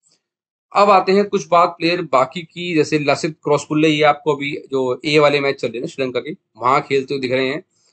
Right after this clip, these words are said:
ठीक ठाक player हैं, जगह नहीं बनेगी मेरे ख्याल से। Chad Bowes न्यूजीलैंड के player हैं, मेरे ख्याल से ये Canterbury के player हैं, यहाँ नहीं चल पाएंगे भाई, अगर खेले भी तो चल नहीं पाएंगे,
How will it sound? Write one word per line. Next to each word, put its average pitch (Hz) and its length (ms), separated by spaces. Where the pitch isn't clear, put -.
ठीक 214 180
ठाक 196 140
player 165 280
हैं, 165 180
जगह 139 220
नहीं 135 160
बनेगी 139 260
मेरे 139 200
ख्याल 131 200
से। 143 300
Chad 160 220
Bowes 156 460
न्यूजीलैंड 180 360
के 190 60
player 185 240
हैं, 247 160
मेरे 147 160
ख्याल 151 260
से 165 140
ये 160 380
Canterbury 196 500
के 185 100
player 120 260
हैं, 98 80
यहाँ 185 320
नहीं 160 140
चल 139 180
पाएंगे 95 300
भाई, 90 180
अगर 143 180
खेले 160 340
भी 180 80
तो 208 60
चल 180 180
नहीं 120 140
पाएंगे, 95 240